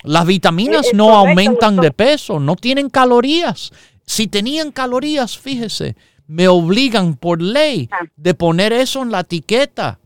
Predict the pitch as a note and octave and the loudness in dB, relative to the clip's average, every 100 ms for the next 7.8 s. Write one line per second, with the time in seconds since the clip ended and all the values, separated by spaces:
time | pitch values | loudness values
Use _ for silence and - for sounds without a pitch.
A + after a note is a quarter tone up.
0 | _ _ _ _ _ C#3+ - D#3+ G3+ B3+ | _ _ _ _ _ -8 -6 -4 -2 -2
1 | C#4 A3 E3 D3+ - G#3 C4 D#4 B3 C4 | 0 -2 0 -2 0 -2 -2 0 0 2
2 | A#3+ A3 C4+ B3 - F3 G3 A3 A3 F#3+ | 2 2 2 -2 -6 -4 -4 -4 -2 -2
3 | - A3 B3 G#3 - F3 D#3+ D3+ F3+ B3+ | -4 -6 -4 -6 -4 -2 0 0 0 0
4 | G#3+ - - - D#3 _ E3 G3 - E3 | -2 -4 -10 -10 -10 _ -4 -4 -6 -6
5 | - F#3+ B3+ A#3+ C#3+ A2+ - _ _ F#3 | -4 -6 -6 -8 -8 -8 -14 _ _ 0
6 | F3+ F3+ F3 G3+ D#4 E4 A3+ G#3+ - G3 | 2 2 0 -2 -4 -6 -4 -4 -2 -2
7 | A#3+ D4+ C4 E4+ F3 C#3 F3 D#3+ | 0 0 0 0 -2 -2 -6 -6